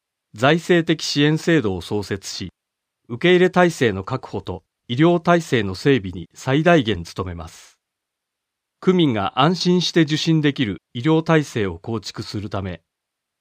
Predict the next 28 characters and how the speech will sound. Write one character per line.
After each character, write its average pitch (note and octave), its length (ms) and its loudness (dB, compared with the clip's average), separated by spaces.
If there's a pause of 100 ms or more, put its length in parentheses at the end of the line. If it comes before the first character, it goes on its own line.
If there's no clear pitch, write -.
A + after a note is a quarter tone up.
環 E3+ 240 0
境 F3 220 4
整 E3 240 4
備 D3 120 -2
費 A#2 160 -10
補 A#2 140 -2
助 G#2 140 -2
や F2 180 -10 (360)
医 A#2 80 -6
療 F3 280 6
従 E3+ 220 2
事 E3 80 -6
者 A#2 180 -2
等 B2 240 0
へ F#2 80 -2
の F2+ 140 -10
給 D3 240 -2
付 C3+ 120 -10
金 C#3 200 -2
等 C3 240 0
の F2+ 180 -6
支 - 180 -6
援 D3 120 2
策 A#2+ 320 -6
を F2+ 40 -6
整 G2+ 200 -6
備 E2+ 100 -10
し、 - 260 -16